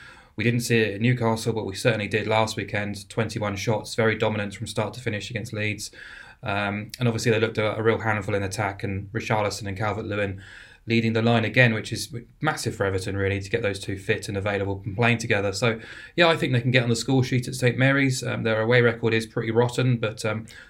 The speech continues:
I think last weekend is a, a nice confidence booster. There will be a bit of a reset as well mentally under Lampard, and, you know, they're still coming into this match, though, without Mina, Godfrey, Doucouré as well, which does weaken that spine too. So plenty of encouragement from a, a Southampton perspective.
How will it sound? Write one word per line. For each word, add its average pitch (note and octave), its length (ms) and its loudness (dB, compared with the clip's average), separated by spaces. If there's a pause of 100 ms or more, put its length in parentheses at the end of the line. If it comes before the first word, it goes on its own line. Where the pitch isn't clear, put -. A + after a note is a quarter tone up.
(140)
I G#2+ 60 -4
think A2+ 120 2
last A2 240 0
weekend G#2+ 380 0
is G2+ 100 -6
a, G#2 220 0
a A2 100 -4
nice A2 480 -4 (260)
confidence A#2 400 0
booster. A2+ 480 2
There B2+ 120 -2
will A#2+ 140 2
be A2+ 100 0
a G#2+ 40 -2
bit A2 120 0
of A2 80 0
a G#2+ 60 0
reset A2 440 -2
as A2+ 140 -8
well A2 180 0
mentally A2 580 -2 (300)
under A2 220 0
Lampard, G#2+ 560 0
and, G#2 240 -6 (420)
you - 80 -10
know, - 60 -8
they're - 80 -6
still C3 240 -2
coming A2+ 220 2
into A2+ 120 2
this A2 220 -2
match, A2 260 -2
though, G#2+ 180 0
without G#2+ 440 0
Mina, A2 460 2
Godfrey, A2 440 0
Doucouré A2+ 460 2
as G#2+ 160 -2
well, A2 200 0
which A2 140 -6
does A#2 180 -2
weaken A#2 300 0
that A2 140 -2
spine A2 320 -2
too. A#2 260 0
So G#2+ 240 -2 (400)
plenty C3 220 2
of A#2 80 2
encouragement A2+ 520 2
from A2+ 140 -4
a, G#2+ 120 -2
a A#2+ 100 -6
Southampton A2+ 540 -2
perspective. A#2 640 0